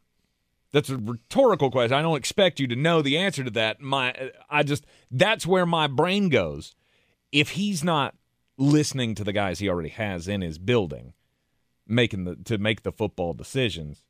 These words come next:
then you're just on a perpetual cycle here of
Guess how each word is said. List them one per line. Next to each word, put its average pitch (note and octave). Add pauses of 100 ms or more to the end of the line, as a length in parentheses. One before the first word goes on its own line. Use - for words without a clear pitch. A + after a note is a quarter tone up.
(1700)
then A#2+
you're B2+
just C#3
on A2
a E2+
perpetual F2
cycle -
here B1 (680)
of F2